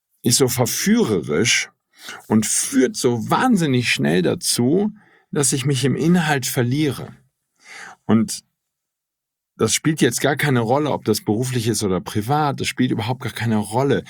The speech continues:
Sobald menschliches Verhalten beteiligt ist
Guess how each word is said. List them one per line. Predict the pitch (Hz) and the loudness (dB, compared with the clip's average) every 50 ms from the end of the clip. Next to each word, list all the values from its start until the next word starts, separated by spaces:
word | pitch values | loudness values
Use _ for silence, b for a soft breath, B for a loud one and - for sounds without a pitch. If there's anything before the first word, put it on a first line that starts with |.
| B B B B | B B B B
Sobald | - - 117 101 104 127 156 190 220 | -6 -4 -4 0 0 0 0 0 -2
menschliches | 156 143 139 156 139 143 139 123 135 127 - | 0 0 0 -2 -2 -4 -4 -2 -2 -2 -2
Verhalten | - - 113 110 117 147 180 202 - - 120 | 0 -2 -2 0 2 0 0 0 0 0 -2
beteiligt | 107 110 - - - - - - 196 202 190 - 87 - - - | -2 -2 -2 -6 -8 -6 -4 -2 0 2 2 2 0 -2 -6 -10
ist | - - - - - - - - - | -8 -6 -6 -4 -4 -6 -8 -8 -12